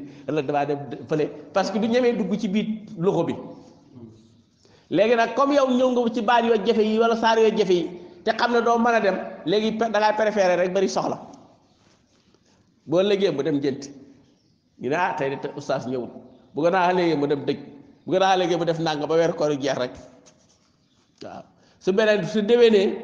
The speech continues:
mu leer ko ne du ñeme continuer ci saaru suuf yi, mu dina dalaat beneen kaamil. Waaw, daan na xam.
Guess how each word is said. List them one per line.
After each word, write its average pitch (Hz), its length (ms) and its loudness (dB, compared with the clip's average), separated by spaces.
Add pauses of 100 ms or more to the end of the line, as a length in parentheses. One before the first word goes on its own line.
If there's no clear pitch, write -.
(540)
mu 175 140 2
leer 240 260 2
ko 254 80 2
ne 247 100 2
du 226 120 -2
ñeme 233 300 2
continuer 214 380 0
ci 202 80 -8
saaru 208 240 2
suuf 180 180 0
yi, 175 120 -2 (160)
mu 175 140 0
dina 185 180 0
dalaat 170 300 0
beneen 156 200 -2
kaamil. 123 280 -6 (2000)
Waaw, - 180 -16
daan 104 180 -8
na 110 100 -6
xam. 107 100 -10